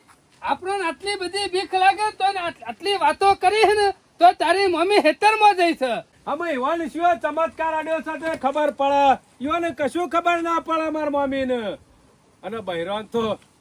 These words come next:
Speaker 2: મોકલ્યો એટલા જોય અને આલ્યું એટલું ખોય. કીધું ના,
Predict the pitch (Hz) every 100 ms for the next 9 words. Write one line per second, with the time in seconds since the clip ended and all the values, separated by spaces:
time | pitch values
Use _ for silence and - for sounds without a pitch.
0 | _ 190 233 - 240 233 233 240 240 196
1 | 269 247 202 - _ _ _ - 226 226
2 | 233 247 240 233 247 - 254 269 220 147
3 | - _ 247 202 277 294 302 294